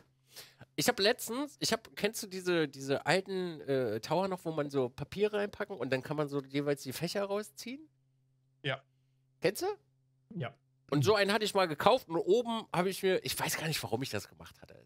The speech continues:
Speaker 1: Ich dachte mir so, "Geil, sortierst du mal ein bisschen ein, bist mal ein bisschen fortschrittlich", so. Ja, hab ich oben drauf, hab ich, äh, Briefe gepackt, also hier, äh, mit, äh,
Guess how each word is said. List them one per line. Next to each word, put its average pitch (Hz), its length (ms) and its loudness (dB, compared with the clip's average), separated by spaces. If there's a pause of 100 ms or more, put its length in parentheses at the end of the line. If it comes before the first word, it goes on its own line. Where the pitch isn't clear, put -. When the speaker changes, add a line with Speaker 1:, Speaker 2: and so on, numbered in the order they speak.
(140)
Speaker 1:
Ich 113 80 -16
dachte 131 240 -8
mir 123 100 -10
so, 110 120 -4
"Geil, 127 320 -4
sortierst 113 380 0
du 131 60 2
mal 110 80 4
ein - 60 -2
bisschen - 260 -10
ein, 98 300 -8
bist - 240 -10
mal - 60 -2
ein - 80 -10
bisschen - 300 -20
fortschrittlich", - 1040 -4
so. - 220 -14 (640)
Ja, - 120 -8
hab - 120 -2
ich 180 140 2
oben 190 240 0
drauf, 190 320 6
hab 190 160 0
ich, 165 240 -4
äh, 131 220 4
Briefe 165 360 0
gepackt, 214 380 -2
also 123 340 0
hier, 120 400 -2
äh, 120 180 2
mit, 113 280 -4 (180)
äh, 110 320 -6